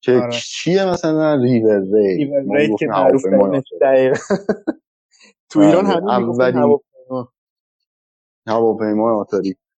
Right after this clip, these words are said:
Speaker 1: آره، که سازندش هم یه خانومینه دیگه، اسمش فراموش کردم.
Speaker 2: آره، اتفاقاً
Speaker 1: اولین
Speaker 2: بهش،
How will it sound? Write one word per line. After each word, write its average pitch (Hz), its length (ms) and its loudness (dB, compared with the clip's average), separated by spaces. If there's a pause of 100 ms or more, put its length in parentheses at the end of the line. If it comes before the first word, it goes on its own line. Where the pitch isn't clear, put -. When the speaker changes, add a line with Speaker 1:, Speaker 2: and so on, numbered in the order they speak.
(120)
Speaker 1:
آره، 110 420 0 (180)
که 120 460 2 (140)
سازندش 123 600 -2
هم 147 140 0
یه 147 60 2
خانومینه 123 600 0
دیگه، 98 200 -2
اسمش 107 280 -8
فراموش 110 460 -4
کردم. 87 140 -12 (280)
Speaker 2:
آره، 180 480 4
اتفاقاً - 300 -2
Speaker 1:
اولین 208 440 -2
Speaker 2:
بهش، 180 360 -2